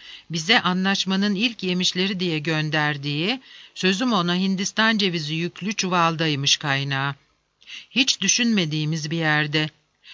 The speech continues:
ölüm raporları yanlarında duran altı kelle, işte taş devrinden bu yana dernek kuran babamız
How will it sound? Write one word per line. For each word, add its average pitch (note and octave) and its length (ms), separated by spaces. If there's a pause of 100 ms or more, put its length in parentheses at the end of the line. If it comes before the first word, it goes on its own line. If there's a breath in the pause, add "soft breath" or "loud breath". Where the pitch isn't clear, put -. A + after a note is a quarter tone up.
(140 loud breath)
ölüm G#3 420
raporları F3 580
yanlarında E3+ 800
duran E3 440
altı F3 380
kelle, D3+ 680 (520 loud breath)
işte G#3 280
taş A3+ 360
devrinden F3 720
bu A3 100
yana F#3+ 360
dernek F#3+ 480
kuran E3 420
babamız F3+ 640